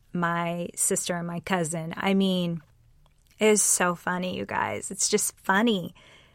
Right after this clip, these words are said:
um, to reminisce and think about, um, our childhood and to, to, to talk about how we grew up and the things we used to do. And anyway, we were talking, we got together,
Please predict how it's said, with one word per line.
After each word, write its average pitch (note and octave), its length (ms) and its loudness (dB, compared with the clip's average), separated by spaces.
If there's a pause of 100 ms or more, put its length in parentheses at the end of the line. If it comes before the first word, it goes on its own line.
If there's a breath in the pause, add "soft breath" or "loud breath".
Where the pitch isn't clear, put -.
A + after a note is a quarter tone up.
(140)
um, F3+ 380 0
to - 160 2
reminisce G3 560 6
and F#3+ 140 0
think F#3+ 180 2
about, F3 460 2 (140)
um, F3+ 280 0
our F#3+ 180 0
childhood F#3 560 2
and F3 220 -2
to, - 240 0
to, - 180 -4 (160)
to G3 120 2
talk F#3+ 320 4
about F3+ 340 4 (480 loud breath)
how G3+ 200 10
we F#3 140 6
grew F3+ 240 4
up F3 260 4
and F3 100 0
the D#3 40 -6
things F3 300 -2
we F3+ 80 0
used F3+ 200 -2
to F3 60 -4
do. E3 460 -2
And D#3+ 280 -10 (800)
anyway, G#3+ 360 10
we G3 140 6
were F#3+ 120 4
talking, A#3 600 4
we F#3+ 80 0
got G3 180 0
together, F#3 460 -2